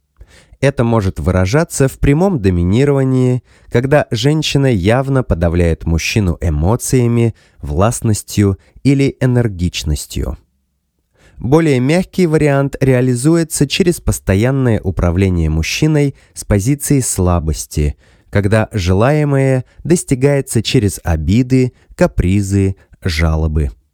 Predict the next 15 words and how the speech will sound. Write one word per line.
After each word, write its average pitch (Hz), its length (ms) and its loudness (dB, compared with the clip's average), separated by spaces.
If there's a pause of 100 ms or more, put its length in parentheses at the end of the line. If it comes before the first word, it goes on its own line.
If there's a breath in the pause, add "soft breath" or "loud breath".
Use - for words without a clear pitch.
(1600)
При - 140 2
этом 139 380 0 (240 loud breath)
мужчина 202 340 2
стремится 147 640 0
угодить 107 560 0
женщине 131 800 0 (200 soft breath)
и 196 300 0
предпочитает 120 880 -2
подстраиваться 87 1080 -2
под 80 260 -4
её 85 440 0
желания. 76 760 -2 (720)
Это 175 360 0
частое 117 600 0
явление, 110 760 0